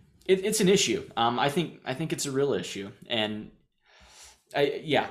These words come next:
you talk about ceilings getting lower. I think A and M's ceiling really dropped right there. I, I think, yeah, I think you're gonna see it come up in even just some other S E C games against maybe, like, a team like Arkansas, which we'll get to in a bit.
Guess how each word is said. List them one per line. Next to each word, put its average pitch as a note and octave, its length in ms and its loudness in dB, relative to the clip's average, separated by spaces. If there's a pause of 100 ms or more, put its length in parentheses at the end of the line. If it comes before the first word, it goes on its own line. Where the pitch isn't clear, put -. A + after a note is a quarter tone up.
you D#3 100 -2
talk F3 220 2
about B2+ 260 0
ceilings D3 640 -2
getting C3 400 -2
lower. C3 580 0
I B2 80 2
think C3 360 -2
A A2 120 0
and G#2+ 100 -2
M's G2+ 140 -2
ceiling G2 540 0
really G#2 420 0
dropped G2+ 440 -2
right B2+ 180 -2
there. C3 300 -4 (120)
I, G2 180 -6 (760)
I A#2 80 0
think, - 500 -4 (380)
yeah, G#2 180 4
I F#2+ 80 0
think B2+ 200 -2
you're A#2+ 60 -4
gonna A2+ 120 0
see A2 240 -2
it G#2 140 -4
come A2 160 -4
up G#2 240 -4
in A2 120 -6
even A#2 520 -2
just A#2 220 -4
some G#2+ 120 -2
other G#2+ 220 2
S G2+ 140 -2
E A2 40 -8
C A2 160 -4
games G2 480 -6
against G2+ 300 -8
maybe, G2 280 -6
like, G2 180 -10
a - 80 -10
team A2+ 180 -8
like G2+ 160 -6
Arkansas, G#2 500 -2
which G#2 240 -6
we'll G2 80 -6
get F#2+ 200 -8
to G#2+ 120 -6
in G2+ 80 -6
a G2 40 -8
bit. G2+ 340 -4